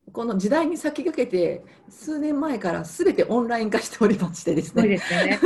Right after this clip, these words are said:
Speaker 1: <laughs>
Speaker 2: オンラインで。
Speaker 1: オンライン化しておりますので、それもなんかブログの記事の下に、あの、
Speaker 2: 載ってるんですね。
Speaker 1: ご案内してますので、
Speaker 2: はい。
Speaker 1: そこから無料で登録できる、無料で見れるのもあるので、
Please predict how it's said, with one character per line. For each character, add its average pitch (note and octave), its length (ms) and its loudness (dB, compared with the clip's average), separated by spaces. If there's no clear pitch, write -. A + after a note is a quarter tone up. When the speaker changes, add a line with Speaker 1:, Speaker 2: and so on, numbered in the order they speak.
Speaker 1:
<laughs> - 340 -8
Speaker 2:
オ A3+ 100 8
ン A#3 120 6
ラ B3 140 6
イ A#3+ 100 6
ン - 60 4
で。 - 20 0
Speaker 1:
オ - 0 -
ン - 0 -
ラ F#3+ 60 -2
イ - 20 -4
ン - 20 -4
化 - 0 -
し - 80 -6
て C4+ 80 -4
お C4 280 -2
り B3 100 -2
ま C4 140 2
す C4+ 100 -8
の F#3+ 120 -2
で、 F#3+ 100 0
そ G4 120 -2
れ A4 120 8
も G#4 160 -2
な A#3+ 140 -4
ん A3+ 40 -8
か G3 140 -4
ブ G3 140 0
ロ G#3+ 100 -2
グ G#3 100 -4
の G#3 140 -4
記 G3+ 160 -8
事 F3+ 100 -8
の E3 140 -8
下 D#3+ 240 -12
に、 E3 360 -10
あ D#3 60 -12
の、 D3+ 460 -10
Speaker 2:
載 G#3+ 80 -4
っ - 60 -4
て - 80 2
る G3+ 100 0
ん - 20 0
で - 0 -
す - 0 -
ね。 E3+ 40 -2
Speaker 1:
ご - 20 -
案 E3 60 -8
内 E3 40 -10
し - 60 -16
て G#3 160 -4
ま F#3+ 140 -8
す F#3 100 -14
の E3 120 -10
で、 F3+ 80 -4
Speaker 2:
は F3+ 60 -4
い。 F#3+ 40 -6
Speaker 1:
そ F3+ 80 -6
こ F3+ 100 -8
か F3+ 140 -6
ら F3 180 -8
無 A#3 160 0
料 C#4 180 0
で B3+ 220 0
登 A3+ 180 -2
録 G#3 440 -4
で G3 100 -2
き G3 120 -6
る、 D#3+ 200 -4
無 A3 100 -2
料 C4 120 2
で A#3 100 -6
見 A3+ 80 -2
れ G#3 80 2
る F#3+ 100 -2
の D3+ 100 -6
も C#3+ 100 -8
あ D#3+ 80 -6
る - 80 -10
の C#3 100 -8
で、 E3 220 -6